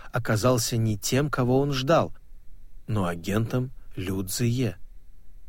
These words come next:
Странное совпадение. Вскоре небо за окном потемнело, а лампы в камере не было.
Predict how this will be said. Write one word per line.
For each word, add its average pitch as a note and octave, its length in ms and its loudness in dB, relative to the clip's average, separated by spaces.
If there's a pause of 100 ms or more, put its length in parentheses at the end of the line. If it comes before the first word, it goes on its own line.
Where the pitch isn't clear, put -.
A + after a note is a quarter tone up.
(360)
Странное F#2 680 0
совпадение. E2+ 840 -8 (1600)
Вскоре G3+ 400 4
небо D#3+ 300 6
за C3 160 4
окном C3 280 2
потемнело, A#2+ 760 0 (340)
а A#2 80 2
лампы C3+ 400 4
в A2+ 80 -4
камере B2 380 2
не D3 220 2
было. - 280 -8